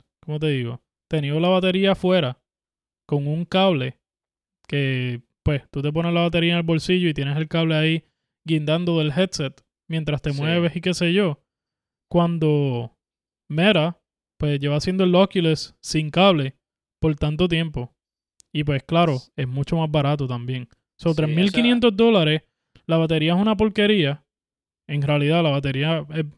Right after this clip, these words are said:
Speaker 1: bastante porquería. Y, y bueno, en realidad, también es un problema que creo que es algo que no han podido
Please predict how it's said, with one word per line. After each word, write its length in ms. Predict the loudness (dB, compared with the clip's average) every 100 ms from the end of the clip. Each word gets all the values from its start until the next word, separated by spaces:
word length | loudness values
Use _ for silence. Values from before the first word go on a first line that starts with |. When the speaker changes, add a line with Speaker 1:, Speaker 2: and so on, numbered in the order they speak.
| -6
Speaker 1:
bastante 440 | -4 -2 -2 0
porquería. 640 | 0 0 0 2 0 -4 -10 _ _ _ _ _ _ _ _ -2
Y, 800 | 0 0 0 -2 -4 -8 -12 -18 _ _ _ -4
y 60 |
bueno, 380 | 0 0 0 -4 _ _ _ _ _ _ -8
en 220 | -4 2
realidad, 580 | 4 4 6 4 2 -4 _ _ _ _ _ _ 0
también 840 | 0 0 0 2 0 -2 -6 -12 _
es 320 | 0 0 0
un 140 | 0 0
problema 500 | 2 2 2 0 0
que 460 | 0 0 0 -2 -4
creo 200 | -2 0
que 100 | 0
es 60 |
algo 280 | 2 2 2
que 120 | 0 -2
no 140 | -2
han 120 | -2
podido 840 | 0 0 2 2 2 2 0 -4